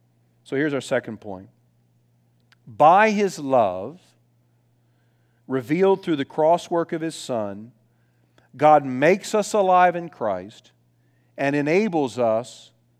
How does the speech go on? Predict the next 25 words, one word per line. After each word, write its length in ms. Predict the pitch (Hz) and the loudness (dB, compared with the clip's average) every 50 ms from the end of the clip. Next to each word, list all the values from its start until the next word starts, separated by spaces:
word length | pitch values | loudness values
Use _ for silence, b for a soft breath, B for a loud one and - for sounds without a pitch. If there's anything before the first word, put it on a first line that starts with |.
| _ _ _ _ _ _ _ _ - | _ _ _ _ _ _ _ _ -8
to 100 | - 131 | -4 0
love 280 | 131 135 135 131 127 | 4 4 4 4 4
other 160 | 131 123 127 | 0 -4 -4
believers. 600 | 120 123 120 120 123 117 107 92 92 101 - _ _ _ _ _ _ | -4 -6 -4 -4 -4 -4 -6 -8 -14 -20 -20 _ _ _ _ _ _
So 300 | - - 190 185 190 202 | 2 4 6 6 6 4
if 180 | 185 165 - | 0 -2 -4
you 240 | 156 175 214 269 285 | -4 -4 2 4 6
are 220 | 254 240 233 247 - | 6 6 6 4 2
in 400 | - 185 196 214 233 240 233 - | 0 -2 0 0 0 -2 -4 -8
Christ, 680 | - - 226 208 175 135 127 123 135 139 - - b b b b b b - | -2 2 6 6 6 6 6 2 0 -4 -8 -14 b b b b b b -8
you 260 | 139 170 226 262 262 | -4 0 0 2 2
have 680 | 233 190 214 220 214 170 135 123 123 131 151 160 - _ _ _ _ _ _ _ _ _ - | 2 2 4 6 6 8 8 8 6 6 4 0 -6 _ _ _ _ _ _ _ _ _ -6
the 100 | 156 151 | -6 -6
Spirit-enabled 1200 | - - - - - 190 202 226 247 254 269 277 233 202 196 190 190 202 240 247 214 247 247 240 262 233 | -6 -8 -10 -8 -4 -2 0 2 2 2 2 2 0 0 2 4 4 4 4 4 4 2 2 2 2 0
ability 840 | 196 156 131 131 196 220 220 196 170 - - 131 123 123 131 147 139 _ _ _ _ _ _ _ _ _ _ _ _ _ - | 0 0 4 6 6 6 6 6 4 2 0 -6 -4 -4 -4 -6 -10 _ _ _ _ _ _ _ _ _ _ _ _ _ -6
to 140 | - 175 156 | -4 -2 0
love 560 | 151 156 175 180 170 147 139 135 131 127 - _ _ _ | 2 6 6 8 8 8 6 4 2 0 -4 _ _ _
other 240 | 151 151 147 139 139 | 0 0 0 0 0
believers. 680 | 131 135 131 127 127 120 104 98 92 - _ _ _ _ _ _ _ _ _ _ _ _ _ _ - | -2 -4 -4 -4 -4 -6 -8 -12 -16 -20 _ _ _ _ _ _ _ _ _ _ _ _ _ _ -14
You 140 | 147 156 147 | -10 -2 2
have 180 | 180 202 202 | 4 4 6
that 160 | 196 196 190 | 6 4 4
ability 500 | 185 165 170 165 156 143 135 127 127 127 - _ _ _ _ _ _ _ _ _ _ _ _ - | 4 2 2 2 2 2 0 -2 -6 -8 -12 _ _ _ _ _ _ _ _ _ _ _ _ -6
in 200 | 151 143 143 131 | -6 -6 -6 -6
Christ. 520 | - - 156 127 110 98 95 - - | -2 0 2 2 2 0 -4 -10 -20